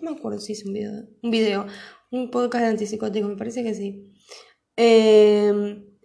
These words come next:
pero estas ideas delirantes que tienen suelen ser de, de, suelen ser de persecución, de celos, de pecado, religiosos, somáticos. Eh, a veces piensan que les transmiten el pensamiento, o que les insertan un pensamiento, o que les suspenden el pensamiento.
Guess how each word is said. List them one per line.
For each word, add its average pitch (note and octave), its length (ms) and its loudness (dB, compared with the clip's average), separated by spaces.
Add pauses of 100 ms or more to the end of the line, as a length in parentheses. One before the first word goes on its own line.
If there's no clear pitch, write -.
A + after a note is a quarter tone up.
(140)
pero B3+ 120 2
estas D#4+ 260 0
ideas D4+ 280 2
delirantes C#4+ 500 0
que B3+ 160 -2
tienen C4 760 -2 (800)
suelen B3+ 360 -2
ser G3+ 240 -6
de, A3 120 -2
de, A3+ 300 0
suelen A#3+ 220 -2
ser A3 140 -4
de G#3+ 100 -2
persecución, A#3 720 -4 (400)
de A3+ 120 -2
celos, B3+ 560 0
de A#3 100 0
pecado, A#3 600 2
religiosos, A#3 800 -4
somáticos. A3+ 880 -4 (1040)
Eh, G#3+ 800 2 (100)
a A3+ 100 2
veces A#3+ 240 2
piensan B3+ 320 -4
que G#3+ 200 0
les G#3 180 -2
transmiten A#3 420 -4
el G#3+ 100 -2
pensamiento, A3+ 1000 -2
o G#3+ 120 -10
que G#3 80 -2
les G#3 160 -4
insertan A#3+ 500 -2
un A3 120 -2
pensamiento, A3 840 -4
o G#3+ 120 -6
que G#3+ 80 -6
les G#3+ 140 -6
suspenden A#3 520 -2
el G#3+ 120 -4
pensamiento. G#3 1040 -6